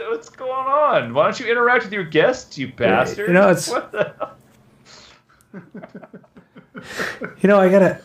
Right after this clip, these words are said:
Speaker 2: uh, I wanna start a new segment called Console Corner 'cause I am doing a lot of stuff with my,
Speaker 1: Yes.
Speaker 2: my consoles.
Speaker 1: I would love that.
Speaker 2: And, uh, I think, uh, the, the cool, you know, and I've got, like, eighteen billion new hobbies, too.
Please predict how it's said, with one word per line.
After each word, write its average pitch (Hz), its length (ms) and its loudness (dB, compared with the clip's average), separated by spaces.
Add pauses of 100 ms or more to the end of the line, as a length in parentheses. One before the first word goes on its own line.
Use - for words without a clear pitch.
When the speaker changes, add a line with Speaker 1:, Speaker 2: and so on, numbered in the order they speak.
Speaker 2:
uh, - 840 0 (300)
I 160 60 -4
wanna 175 420 -2
start 170 320 -2
a 156 80 0
new 151 120 0
segment 139 420 -2
called 127 280 -2
Console 135 480 -2
Corner 123 320 -2
'cause 120 200 -2
I 131 100 0
am 151 180 0
doing 135 220 0
a 127 60 0
lot 120 160 0
of 117 60 -4
stuff 117 240 -4
with 117 140 -12
my, 139 100 -2
Speaker 1:
Yes. 147 420 -4
Speaker 2:
my 117 140 -4
consoles. 107 540 -6
Speaker 1:
I 135 140 2
would 135 220 -4
love 101 260 -6 (140)
that. - 1200 -16
Speaker 2:
And, 127 260 0
uh, 123 260 -2
I 139 160 0
think, 139 280 -4 (120)
uh, 123 640 0 (460)
the, 147 180 -2
the 147 220 -4
cool, 160 400 -4 (160)
you 160 120 -2
know, 131 200 0
and 131 80 0
I've 127 160 -2
got, 143 240 -2 (100)
like, 123 320 -2
eighteen 147 460 0
billion 131 320 0
new 123 120 0
hobbies, 113 520 -2
too. 107 320 -6